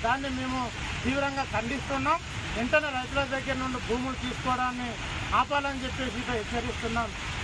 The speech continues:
ఒకవేళ మీరు ఈ అసైన్ భూములకు యాజమాన్య హక్కులు కల్పించకపోతే రాబోయే రోజుల్లో తెలంగాణ రాష్ట్రంలో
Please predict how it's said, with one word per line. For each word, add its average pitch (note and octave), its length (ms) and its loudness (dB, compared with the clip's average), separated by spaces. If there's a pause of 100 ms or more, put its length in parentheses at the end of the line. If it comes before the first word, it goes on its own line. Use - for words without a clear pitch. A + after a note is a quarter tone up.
ఒకవేళ B3 340 4 (120)
మీరు C#4+ 220 4 (460)
ఈ B3 40 2 (100)
అసైన్ D4 360 2
భూములకు C#4 340 0 (100)
యాజమాన్య C#4 540 2
హక్కులు C4 240 -2 (100)
కల్పించకపోతే C#4 760 2 (480)
రాబోయే C4 420 2 (100)
రోజుల్లో B3 380 0 (420)
తెలంగాణ B3 420 0 (140)
రాష్ట్రంలో B3+ 420 2